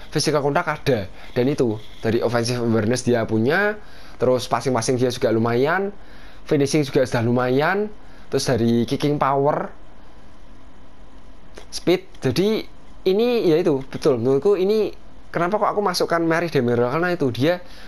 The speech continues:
berpotensi menjadi the next Sergio Ramos. Yang mana kita tahu,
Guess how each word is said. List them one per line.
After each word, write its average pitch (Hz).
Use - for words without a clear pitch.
berpotensi 190
menjadi 135
the -
next 123
Sergio 127
Ramos. 107
Yang 117
mana 113
kita 120
tahu, 120